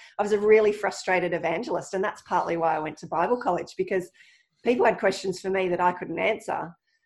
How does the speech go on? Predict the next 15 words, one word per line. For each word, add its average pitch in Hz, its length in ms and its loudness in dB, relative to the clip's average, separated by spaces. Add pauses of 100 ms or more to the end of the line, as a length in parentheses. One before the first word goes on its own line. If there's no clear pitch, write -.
(160)
and 190 100 2
I 247 120 6
had 466 240 0
questions - 760 -2 (480)
that 196 200 4
were 190 200 4
really 196 300 2
important 175 400 -4
for 175 100 -6
me 165 240 -4
that 175 100 -2
I 170 160 4
couldn't 180 320 -6
answer 165 440 -6
either. 170 360 -2